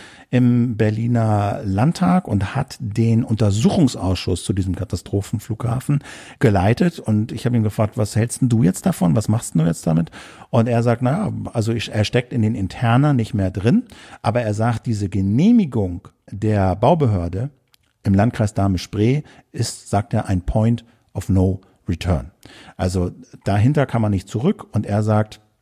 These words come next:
das wird jetzt wohl so kommen. Tegel, Berlin-Tegel, der andere Flughafen in Berlin, der soll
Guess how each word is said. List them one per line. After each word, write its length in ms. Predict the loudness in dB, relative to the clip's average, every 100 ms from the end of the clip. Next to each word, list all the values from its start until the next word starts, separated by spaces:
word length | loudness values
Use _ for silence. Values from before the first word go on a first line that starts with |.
| _ _ _ -2
das 300 | -2 -2 -2
wird 180 | 0
jetzt 200 | 0 0
wohl 200 | 2 2
so 160 | 2 -2
kommen. 360 | 0 2 2 0 -6 -20 -2
Tegel, 540 | 2 4 6 4 2 -4 _ _ _
Berlin-Tegel, 680 | 0 2 2 2 2 2 0 -2
der 100 | -4
andere 200 | -2 -2
Flughafen 420 | -2 -4 -2 -2
in 140 | -2 -2
Berlin, 380 | -2 -2 -2 -4 -12 -18
der 400 | -2 4 4 2 -2
soll 520 | -2 2 2 2 -2